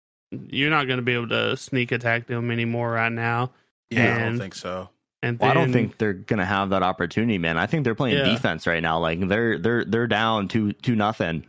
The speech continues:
Speaker 3: you know, in the third period of a hockey game right now, worried about it. And they gotta, uh,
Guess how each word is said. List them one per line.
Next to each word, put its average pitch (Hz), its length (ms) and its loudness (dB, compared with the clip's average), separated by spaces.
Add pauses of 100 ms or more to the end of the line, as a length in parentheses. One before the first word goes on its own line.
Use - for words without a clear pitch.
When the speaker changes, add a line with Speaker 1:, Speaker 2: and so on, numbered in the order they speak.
(220)
Speaker 3:
you 101 120 -2
know, 87 220 0
in 90 100 -2
the 87 200 0 (120)
third 113 200 0
period 107 200 0
of 92 60 0
a 90 40 4
hockey 101 320 0
game 87 200 0
right 87 120 0
now, 82 200 0
worried 95 240 0
about 80 280 0
it. 80 220 -2
And 90 120 0
they 98 120 2
gotta, 98 260 0
uh, 87 300 2